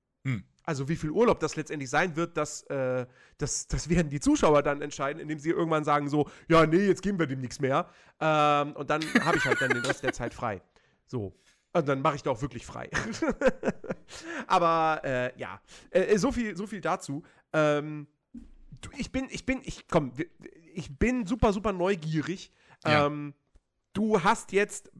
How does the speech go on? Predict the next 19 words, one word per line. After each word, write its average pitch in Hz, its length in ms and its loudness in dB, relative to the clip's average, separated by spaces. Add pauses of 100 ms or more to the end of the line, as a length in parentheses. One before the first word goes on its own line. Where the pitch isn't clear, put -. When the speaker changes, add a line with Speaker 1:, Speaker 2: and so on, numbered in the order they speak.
(340)
Speaker 2:
du, 156 280 -8 (120)
du 185 100 -6
bist 262 180 0
ja, 208 120 6
du 165 80 -2
bist 226 140 -2
ja 226 80 2
in 190 40 2
der 180 100 6
glücklichen 185 420 -4
Position, 180 540 2 (200)
dass 170 160 0
du 175 80 2
dir 156 140 -4
die 147 100 -10
Zeit 165 200 0
ja 156 60 -2
freiräumen 127 540 0
kannst. - 480 -12